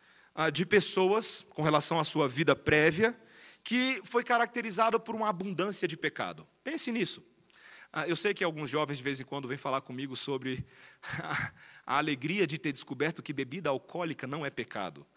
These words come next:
<laughs> Mas considere aqueles irmãos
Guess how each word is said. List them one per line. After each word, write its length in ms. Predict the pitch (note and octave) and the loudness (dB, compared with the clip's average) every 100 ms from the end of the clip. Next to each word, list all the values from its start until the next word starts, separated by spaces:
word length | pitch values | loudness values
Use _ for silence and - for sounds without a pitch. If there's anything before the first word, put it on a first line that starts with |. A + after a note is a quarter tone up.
| - | -12
<laughs> 140 | D3+ - - - _ _ B2 - _ _ _ _ _ _ _ _ _ _ _ _ | -10 -12 -20 -20 _ _ -20 -20 _ _ _ _ _ _ _ _ _ _ _ _
Mas 160 | G#3+ - | -2 -2
considere 540 | D#4+ - A3+ G#3+ F3+ | -4 -4 -2 -2 -2
aqueles 380 | D#3+ F#3 F3+ D3 | -2 -4 -4 -4
irmãos 540 | D#3+ D3+ E3+ F3+ - | -6 -6 -6 -8 -10